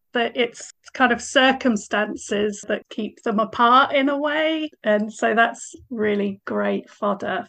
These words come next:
for Fix It, obviously. You know, you, you only maybe need to change a couple of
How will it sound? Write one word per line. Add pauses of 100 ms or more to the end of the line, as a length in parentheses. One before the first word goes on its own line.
for (260)
Fix
It,
obviously.
You
know, (200)
you,
you (300)
only
maybe
need
to
change
a
couple
of